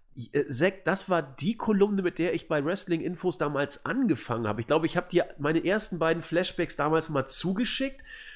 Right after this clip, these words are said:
und du hast sie gelesen und das war dann der Grund, warum ich hier überhaupt ins Team gekommen bin. Ähm,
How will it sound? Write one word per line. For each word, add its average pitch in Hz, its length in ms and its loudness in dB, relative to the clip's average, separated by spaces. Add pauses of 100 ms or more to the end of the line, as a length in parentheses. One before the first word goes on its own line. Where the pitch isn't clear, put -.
(140)
und 143 180 2
du 180 120 6
hast 180 120 2
sie 160 140 -4
gelesen 175 460 0
und 151 100 -2
das 196 140 -2
war 190 60 2
dann 170 140 2
der 160 140 2
Grund, 143 340 0
warum 165 300 0
ich 160 80 -6
hier 175 140 0
überhaupt 160 180 2
ins 131 160 -4
Team 208 280 -2
gekommen 110 420 -2
bin. 143 180 -2 (600)
Ähm, 151 440 4